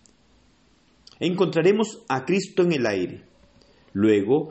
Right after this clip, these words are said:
nosotros, los que vivimos, los que hayamos quedado, seremos arrebatados juntamente con ellos en las nubes para recibir al Señor en el aire, y así estaremos siempre con el Señor.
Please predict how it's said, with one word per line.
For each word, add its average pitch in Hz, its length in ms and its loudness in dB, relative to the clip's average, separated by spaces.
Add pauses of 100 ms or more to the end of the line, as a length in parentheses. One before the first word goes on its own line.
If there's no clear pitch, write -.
(160)
nosotros, 147 840 0
los 147 240 2
que 147 160 2
vivimos, 135 840 0 (260)
los 117 220 0
que 120 60 -2
hayamos 117 360 0
quedado, 139 640 0 (220)
seremos 196 420 0
arrebatados 180 640 0
juntamente 170 580 0
con 139 180 0
ellos 143 520 2
en 120 140 0
las 101 120 -2
nubes 123 580 2 (220)
para 139 220 0
recibir 131 400 0
al 170 80 0
Señor 143 400 -2
en 135 160 0
el 95 180 -2
aire, 95 400 -2 (300)
y 135 160 4
así 131 220 -2
estaremos 131 640 0 (180)
siempre 131 560 0
con 104 140 0
el 98 60 0
Señor. 92 540 -6